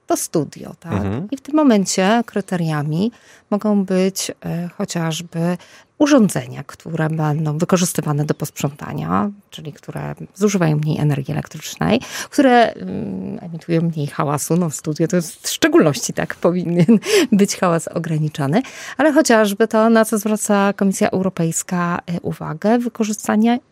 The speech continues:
Speaker 1: mikrofibry, czyli, em, produktu, który jest do wielokrotnego użytku, który przynosi też oszczędności, a który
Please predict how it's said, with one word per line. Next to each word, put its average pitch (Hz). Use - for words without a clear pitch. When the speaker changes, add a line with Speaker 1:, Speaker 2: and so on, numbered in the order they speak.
Speaker 1:
mikrofibry, 196
czyli, 240
em, 190
produktu, 220
który 202
jest 180
do 208
wielokrotnego 180
użytku, 151
który -
przynosi -
też -
oszczędności, 139
a 175
który 170